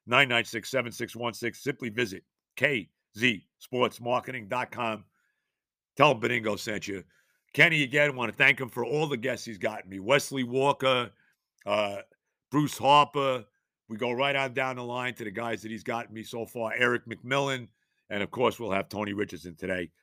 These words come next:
K Z Sports Marketing dot com. Again, call Kenny, five one six, nine nine six,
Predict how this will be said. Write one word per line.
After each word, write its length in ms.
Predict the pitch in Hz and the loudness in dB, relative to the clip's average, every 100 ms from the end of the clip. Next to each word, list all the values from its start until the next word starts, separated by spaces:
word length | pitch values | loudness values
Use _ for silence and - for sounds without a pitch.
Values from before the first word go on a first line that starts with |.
| _ _ | _ _
K 220 | - 156 | 4 4
Z 220 | 156 143 131 | 2 -6 -8
Sports 360 | - 135 123 | -6 -4 -4
Marketing 480 | 123 127 117 123 104 | -4 -6 -4 -8 -6
dot 260 | 143 147 - | -4 -4 -4
com. 360 | 127 123 110 - _ _ _ _ _ - - | -2 -2 -2 -10 _ _ _ _ _ -20 -10
Again, 320 | 95 120 101 | -2 0 0
call 220 | - 131 | -2 -2
Kenny, 380 | 120 131 123 85 _ _ _ _ | -2 0 0 -2 _ _ _ _
five 220 | - 135 110 | 6 8 6
one 180 | 110 | -2
six, 440 | 95 - 104 - - _ _ - | -4 -4 -4 -4 -20 _ _ -4
nine 240 | 107 113 | 0 0
nine 200 | 107 104 | 0 -2
six, 380 | - 95 87 - | -4 -12 -12 -16